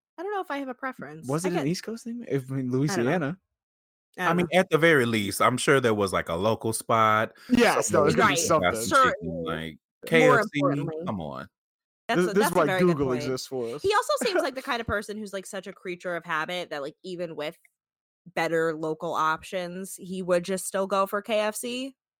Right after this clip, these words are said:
Speaker 3: Oh, is it one of those things like, "Yeah, I'm still real.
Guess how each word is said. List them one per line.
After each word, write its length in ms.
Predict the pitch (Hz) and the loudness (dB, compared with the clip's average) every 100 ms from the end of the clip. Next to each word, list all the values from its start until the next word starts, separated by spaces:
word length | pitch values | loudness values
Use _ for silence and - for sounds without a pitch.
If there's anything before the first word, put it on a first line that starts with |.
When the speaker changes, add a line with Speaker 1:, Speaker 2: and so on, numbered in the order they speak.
| - | -8
Speaker 3:
Oh, 320 | - 92 87 87 | -6 -6 -8 -8
is 140 | 95 | -6
it 60 | 92 | -4
one 140 | 92 | -2
of 40 | 85 | 0
those 220 | 87 85 | 0 0
things 240 | 98 90 | -4 -4
like, 140 | 85 98 | -4 -2
"Yeah, 240 | 123 104 | 2 2
I'm 100 | 123 | 2
still 380 | - 139 123 98 | 0 0 0 2
real. 440 | 107 104 104 117 | 2 2 2 0